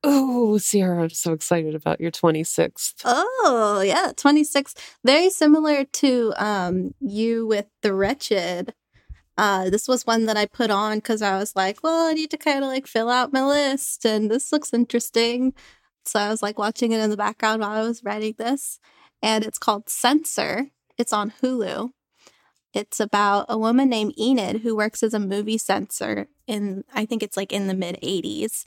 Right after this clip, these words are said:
Speaker 2: when V H S tapes are big. And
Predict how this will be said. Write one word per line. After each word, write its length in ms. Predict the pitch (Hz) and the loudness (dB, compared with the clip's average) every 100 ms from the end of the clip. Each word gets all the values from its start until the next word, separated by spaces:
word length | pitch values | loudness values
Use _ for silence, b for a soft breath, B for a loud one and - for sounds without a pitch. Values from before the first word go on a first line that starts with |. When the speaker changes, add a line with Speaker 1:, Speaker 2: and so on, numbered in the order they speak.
| b b - | b b -10
Speaker 2:
when 480 | 196 190 180 135 - _ _ _ | -6 -4 -6 -10 -14 _ _ _
V 180 | 220 220 | -2 0
H 200 | 226 - | 0 -2
S 240 | 220 - | -4 -4
tapes 380 | - 226 208 - | -4 -4 -4 -4
are 260 | 214 208 208 | -4 -4 -4
big. 440 | 214 226 214 208 | -2 -2 -2 -2
And 300 | 208 208 214 | -2 -4 -4